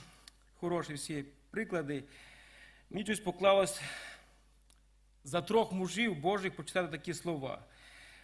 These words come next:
В їхньому житті щось таке було особливе, і я хо-, ще раз наголошую, це такі яркі моменти, і ви так зверніть увагу, що,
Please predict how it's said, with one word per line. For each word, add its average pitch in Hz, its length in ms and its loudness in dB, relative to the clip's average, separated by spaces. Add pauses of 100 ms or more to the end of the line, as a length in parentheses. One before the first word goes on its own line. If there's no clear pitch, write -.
(1040)
В - 20 -6
їхньому 233 300 6
житті 233 240 2
щось 208 160 2
таке 214 260 0
було 220 320 4
особливе, 226 680 4
і 196 40 4
я 208 260 6
хо-, 185 380 -2
ще 202 220 2
раз 190 260 2
наголошую, 185 400 2
це 175 60 -2
такі 185 200 -4
яркі 208 340 4
моменти, 196 460 2
і 180 40 4
ви 202 140 0
так 175 160 0
зверніть 196 360 0
увагу, 185 240 4
що, 226 180 -6